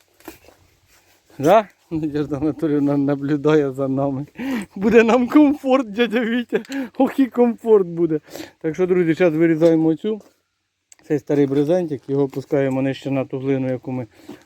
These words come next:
вирізали. І ще одно заріжемо отей кусок, запустимо його під низ.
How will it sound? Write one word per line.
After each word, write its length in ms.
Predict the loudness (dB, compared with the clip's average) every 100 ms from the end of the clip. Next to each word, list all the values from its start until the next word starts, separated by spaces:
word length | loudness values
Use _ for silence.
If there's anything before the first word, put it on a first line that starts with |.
| -2
вирізали. 580 | 0 0 0 0 0 -2
І 120 | -4
ще 160 | 0 0
одно 200 | 2 2
заріжемо 440 | 0 0 0 -2
отей 220 | -2 -4
кусок, 380 | -4 -6 -4 -4 -8 -16 -12 -6
запустимо 600 | -6 -6 -8 -2 2 2
його 160 | 2
під 220 | -2 -6 -4
низ. 400 | -4 -6 -10